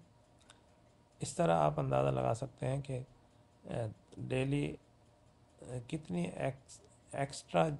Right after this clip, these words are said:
कैलोरीज हमारे अंदर दाखिल हो रही हैं। अगर हम सिर्फ चाय ही पीते रहें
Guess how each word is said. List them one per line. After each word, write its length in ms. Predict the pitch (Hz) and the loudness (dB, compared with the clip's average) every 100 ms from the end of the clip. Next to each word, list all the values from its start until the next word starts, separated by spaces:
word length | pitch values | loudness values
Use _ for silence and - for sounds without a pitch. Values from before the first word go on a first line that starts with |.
| - - 143 | -8 -14 -4
कैलोरीज 580 | 135 127 131 131 - - - _ - - - - | -2 0 -2 -2 -8 -18 -20 _ -20 -20 -16 -4
हमारे 240 | 131 123 | -2 0
अंदर 260 | 123 123 123 | 0 -2 0
दाखिल 360 | 117 117 139 | 0 0 -2
हो 100 | 120 | 0
रही 200 | 117 117 | 0 0
हैं। 240 | 123 131 - - - - - - - - - | 0 -2 -8 -20 -20 -20 -20 -20 -20 -10 -4
अगर 240 | 143 160 | 2 4
हम 360 | 170 165 170 - - - - - | 4 2 -2 -8 -20 -20 -20 -12
सिर्फ 300 | - 170 165 | -2 -2 -2
चाय 380 | - 131 135 156 | 0 4 6 4
ही 260 | 147 - 156 | 0 -2 -4
पीते 340 | 151 139 143 | -2 0 2
रहें 300 | 135 135 151 | 2 2 -2